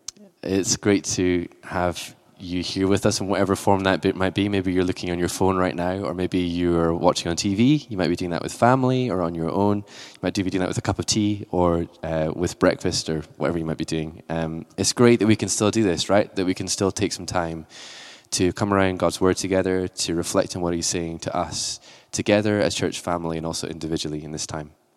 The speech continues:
Um, and as Andy said last week, in the midst of these circumstances, we felt it was right to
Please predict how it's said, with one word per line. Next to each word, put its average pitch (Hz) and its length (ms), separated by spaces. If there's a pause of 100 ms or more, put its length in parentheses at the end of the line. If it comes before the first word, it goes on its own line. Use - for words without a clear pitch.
(1800)
Um, 101 240 (180)
and 123 360
as 110 180
Andy 120 200
said 110 220
last 101 260
week, 92 280
in 98 80
the 107 60
midst 110 440
of 101 180
these 92 220
circumstances, 82 840
we 98 80
felt 110 280
it - 40
was - 180
right 90 320
to 87 320